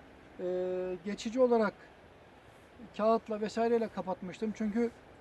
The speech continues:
duruma göre arı bir bakıyorsun, arı coşmuş. Hani daha önceki videomda dediğim gibi arı coşmuş bir durumda, sanki ilkbahara çıkmış gibi hepsi birlikte hurra çalışıyorlardı.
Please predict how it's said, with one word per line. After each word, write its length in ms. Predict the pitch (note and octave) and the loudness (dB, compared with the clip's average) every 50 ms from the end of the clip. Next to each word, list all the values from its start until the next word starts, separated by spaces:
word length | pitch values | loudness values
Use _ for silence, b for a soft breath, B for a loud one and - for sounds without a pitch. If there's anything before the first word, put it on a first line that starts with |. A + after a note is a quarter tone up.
| - - | -16 -10
duruma 260 | G#3+ G3+ A3+ A#3 B3 | -6 -2 0 2 2
göre 220 | A#3+ A#3 A#3 A3+ A3+ | 2 2 4 4 6
arı 220 | A#3 A3+ A3 A#3 | 4 4 2 0
bir 120 | B3 A3+ A3 | -2 0 0
bakıyorsun, 600 | C4+ A#3+ - - B3 A#3+ A3 - B3 B3 B3 - - - - - - - - - | 0 0 2 2 2 0 2 2 0 -2 -2 -2 -6 -12 -20 -20 -20 -20 -12 -6
arı 240 | G#3 G3+ A3 A#3+ G3 | -4 -2 -2 0 2
coşmuş. 520 | A3 A#3 A3+ - - A#3+ A#3 F#3+ - - - - - - - - - - - - - - - - - - - - - - - - | 4 4 4 4 2 0 0 0 -2 -8 -14 -20 -20 -20 -20 -20 -20 -20 -20 -20 -20 -20 -20 -20 -20 -20 -20 -20 -20 -20 -10 -6
Hani 160 | F#3 G3+ G3+ F#3 F#3+ - - - - - - - - - - | -6 -4 -4 -6 -8 -14 -18 -20 -20 -20 -20 -20 -20 -2 2
daha 160 | G3+ G3+ A3 | 4 4 6
önceki 240 | A3+ A3 A3 G3 G#3+ | 4 4 0 0 -2
videomda 500 | A3+ G3+ A3 A#3+ A#3 A#3 A#3+ A#3+ A3 F#3+ | -2 4 6 6 6 6 4 4 4 4
dediğim 320 | G#3+ A3 G#3 B3 B3 A#3+ | 4 4 4 4 2 4
gibi 260 | A3+ A#3 G3 G3 D#3+ - - - - - | 2 2 2 0 -2 -4 -6 -14 -8 0
arı 220 | G3+ G#3 A#3 A3+ | 2 2 2 4
coşmuş 460 | F#3 A3 A#3 A3+ - - C4+ A3 - - | 6 6 6 6 6 2 -2 -2 -2 -4
bir 80 | A3 | -2
durumda, 240 | A3 A3+ G#3+ A3 G#3 | -2 0 0 0 0
sanki 300 | - A3+ A#3 G#3+ - B3 | 2 0 0 0 0 -2
ilkbahara 420 | A#3+ G#3 - - A#3 A3+ A#3 A3+ | -4 -2 0 2 4 4 4 2
çıkmış 340 | G#3+ - A#3+ A3 - B3 - | 0 -2 -4 -4 -2 -4 -2
gibi 200 | - B3 A#3+ B3 | -2 -2 0 2
hepsi 320 | A3 C4 A#3+ - - B3+ A3 | 2 2 2 0 -2 -2 0
birlikte 400 | A#3+ A3+ A3 G#3+ - - A#3+ B3 | 2 2 2 0 2 2 2 2
hurra 600 | A3 G3 B3 C4 C4 C4 B3+ B3 A#3+ A#3+ A#3+ A#3 | 2 0 -2 0 2 4 6 6 6 6 4 4
çalışıyorlardı. 800 | - A#3 B3 B3+ A3+ - C4 C#4 B3 A3+ G#3+ E3+ C#3+ C3 A#2+ | 2 2 0 0 0 -2 0 4 6 6 6 6 4 0 -6